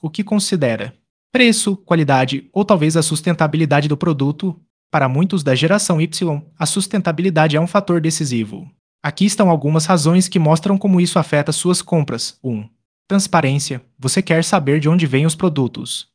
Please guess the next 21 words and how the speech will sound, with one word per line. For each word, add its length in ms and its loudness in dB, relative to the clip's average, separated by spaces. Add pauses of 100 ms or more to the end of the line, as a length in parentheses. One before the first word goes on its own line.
(220)
Marcas 380 -2
que 100 -4
mostram 400 0
isso 220 -2
ganham 280 0
sua 200 -4
confiança. 800 -4 (340)
Dois, 420 0 (300)
impacto 460 -2
ambiental. 680 -2
Você 220 -2
se 100 -4
preocupa 400 -4
com 140 -4
como 200 0
os 80 0
produtos 460 -4
afetam 460 -2
o 60 0
meio 240 0
ambiente. 560 -6